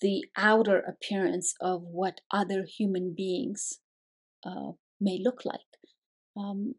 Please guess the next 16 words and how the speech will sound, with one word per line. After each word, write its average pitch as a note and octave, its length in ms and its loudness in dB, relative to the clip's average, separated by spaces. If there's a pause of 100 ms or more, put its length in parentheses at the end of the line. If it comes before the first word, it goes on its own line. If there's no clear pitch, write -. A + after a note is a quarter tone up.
and G#3+ 240 -2
that's, A3+ 360 -8
that's - 220 -6
an B3+ 100 2
incredibly B3 760 -2 (1040)
both B3+ 200 8 (100)
painful, E4+ 760 4 (340)
but A3+ 100 -4
also A3 300 -8
a G3+ 100 -4
very A3 220 -4
sad G#3 380 -10 (140)
thing A3+ 280 -6
that - 200 -6
we, A3 400 -4 (680)
we've A3 380 -2